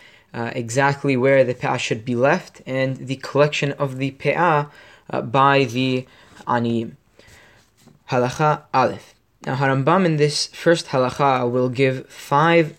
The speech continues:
conditions of, uh, of pe'ah and produce that qualifies for pe'ah needs to fall into these five categories. Halacha Aleph. Kol ochel shegidulav min haaretz venishmar ulkitato kulo ke'ahat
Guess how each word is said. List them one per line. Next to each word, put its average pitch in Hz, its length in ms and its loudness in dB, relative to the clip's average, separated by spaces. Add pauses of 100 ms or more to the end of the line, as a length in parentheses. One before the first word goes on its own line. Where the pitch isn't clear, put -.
conditions 123 920 -2 (120)
of, 123 360 0 (480)
uh, 117 260 -6
of 120 240 0 (100)
pe'ah 156 580 0
and 127 340 -6
produce 147 380 2
that 123 180 -4
qualifies 131 640 2
for - 420 2
pe'ah 139 560 0 (380)
needs 135 320 0
to - 100 -4
fall 131 320 4
into 131 240 -2
these 120 240 -6
five 123 400 0 (300)
categories. 113 680 -2 (380)
Halacha 131 360 0
Aleph. 123 320 -4
Kol 208 220 4
ochel 175 300 2
shegidulav 139 840 0
min 139 200 -4
haaretz 131 640 -6 (160)
venishmar 139 720 0 (340)
ulkitato 139 720 0
kulo 143 320 2
ke'ahat 143 760 -4